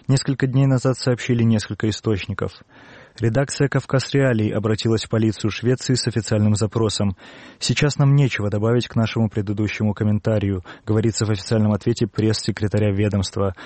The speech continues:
Ранее в полиции Швеции не подтверждали и не комментировали сведения о возможном убийстве Абдурахманова.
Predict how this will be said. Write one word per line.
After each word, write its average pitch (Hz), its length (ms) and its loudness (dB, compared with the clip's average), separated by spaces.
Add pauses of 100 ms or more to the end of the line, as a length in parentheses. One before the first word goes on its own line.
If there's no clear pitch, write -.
(280)
Ранее 135 320 4
в 131 80 0
полиции 131 360 0
Швеции 127 420 0
не 131 160 4
подтверждали 123 640 0
и 127 120 0
не 123 160 6
комментировали 120 720 2
сведения 120 480 0
о 117 80 -2
возможном 110 580 2
убийстве 107 460 -2
Абдурахманова. 101 840 0